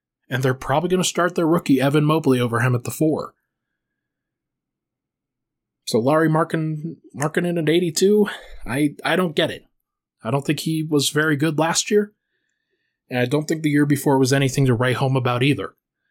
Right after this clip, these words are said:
So what are we doing? Lonzo Ball at fifty-seven? I don't get it. I don't think he does a lot of things that,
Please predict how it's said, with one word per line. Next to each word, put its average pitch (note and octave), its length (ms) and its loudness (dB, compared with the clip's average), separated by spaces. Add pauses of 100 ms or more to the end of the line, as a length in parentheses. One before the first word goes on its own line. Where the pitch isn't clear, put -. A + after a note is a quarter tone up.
(280)
So A#2+ 420 0
what D3 180 2
are - 20 2
we F3 80 4
doing? D#3+ 300 0 (1400)
Lonzo D3+ 460 2
Ball D3 300 2
at B2+ 100 -6
fifty-seven? D3+ 720 -2 (1900)
I D3 140 2
don't C#3 160 -4
get B2+ 160 2
it. - 180 -4 (200)
I C3+ 160 0
don't C3+ 180 0
think C#3 220 -2
he D3 500 -2 (540)
does D3+ 200 0
a D#3 60 2
lot D3 240 2
of C#3+ 100 0
things D#3 340 -2
that, C#3 120 -2